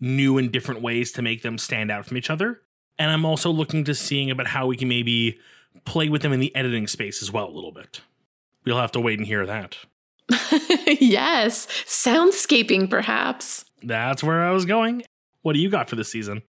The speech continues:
Speaker 2: So for seasons two and three, I had used steps of the hermeneutic wager as my resolutions. For season two,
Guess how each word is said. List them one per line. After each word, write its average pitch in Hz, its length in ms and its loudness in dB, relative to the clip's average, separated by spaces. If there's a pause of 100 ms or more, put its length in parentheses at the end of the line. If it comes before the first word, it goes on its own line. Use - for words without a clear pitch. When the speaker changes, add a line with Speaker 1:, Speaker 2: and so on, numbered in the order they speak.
(240)
Speaker 2:
So - 180 4
for 320 140 4
seasons 330 500 4
two 330 220 0
and 285 200 4
three, - 760 -2 (480)
I 240 160 4
had 247 220 2
used 320 440 4
steps - 480 2
of 220 120 -2
the 214 100 2
hermeneutic 202 540 2
wager 180 600 2 (220)
as 196 400 2
my 190 180 2
resolutions. - 880 2
For 208 160 4
season 262 380 6
two, 240 340 4